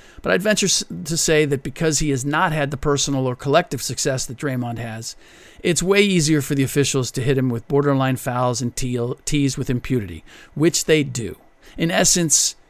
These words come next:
they make him the bad guy. Draymond suffers hard. There's no comparison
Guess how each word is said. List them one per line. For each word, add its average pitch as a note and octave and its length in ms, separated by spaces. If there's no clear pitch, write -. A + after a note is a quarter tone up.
they F#3+ 100
make D#3+ 260
him D3 100
the C3+ 80
bad G#2 320
guy. - 280
Draymond E3+ 580
suffers D3 640
hard. D#3 600
There's D#3 320
no F3 160
comparison C3+ 640